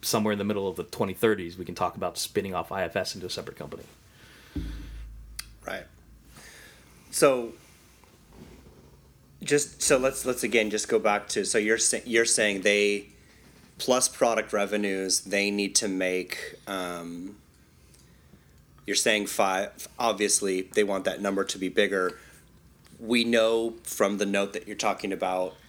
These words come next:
Speaker 2: a little bit about kinda what NVIDIA pays to T S M C and others. They're obviously not gonna take all that share, but they're gonna take some of it, right? And so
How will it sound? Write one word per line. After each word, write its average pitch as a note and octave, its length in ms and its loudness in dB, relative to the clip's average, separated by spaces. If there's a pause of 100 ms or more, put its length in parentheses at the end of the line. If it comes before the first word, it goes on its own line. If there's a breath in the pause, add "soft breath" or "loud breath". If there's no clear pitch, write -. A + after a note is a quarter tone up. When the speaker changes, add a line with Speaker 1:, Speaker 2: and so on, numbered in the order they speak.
(140)
Speaker 2:
a A#2 60 0
little A2 300 4
bit G#2 180 2
about F#2+ 460 0 (340)
kinda G2+ 220 -2
what G2+ 180 2
NVIDIA G2+ 440 2
pays G2 440 0
to F#2 520 0 (760 loud breath)
T B2 140 6
S G#2+ 140 0
M G2+ 100 -2
C G#2+ 180 2
and G2 140 -2
others. G2 340 0
They're G2 140 2
obviously G2+ 280 0
not G#2 60 0
gonna G2+ 120 0
take G#2+ 300 -2
all B2+ 280 4
that G2 220 -2
share, F2+ 360 0
but E2+ 140 -8
they're F#2+ 100 -6
gonna F#2+ 160 -2
take F#2 300 -4
some G#2+ 360 4
of F2+ 140 -4
it, F2 240 -8
right? F2+ 220 -4
And F#2+ 120 -4
so F2+ 340 0